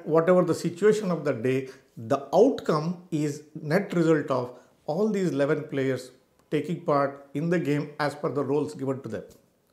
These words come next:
In a portfolio also, different products are combined like a cricket team. Each product has a role to play. So it can't be seen in isolation, but it should be seen as a part of the portfolio itself.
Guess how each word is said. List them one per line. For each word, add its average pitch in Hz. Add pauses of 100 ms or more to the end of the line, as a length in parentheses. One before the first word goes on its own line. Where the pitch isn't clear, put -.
(480)
In 262
a 220
portfolio 247
also, 123 (500)
different 233
products 190
are 185
combined 139 (280)
like 170
a 180
cricket 170
team. 123 (360)
Each 254 (100)
product 190 (140)
has 180
a 180
role 156
to 160
play. 117 (280)
So -
it 180
can't 277
be 247
seen 214
in 196
isolation, 202 (180)
but 165
it 160
should -
be 147
seen 214
as 147
a 151
part 180
of 165
the 156
portfolio 156
itself. 135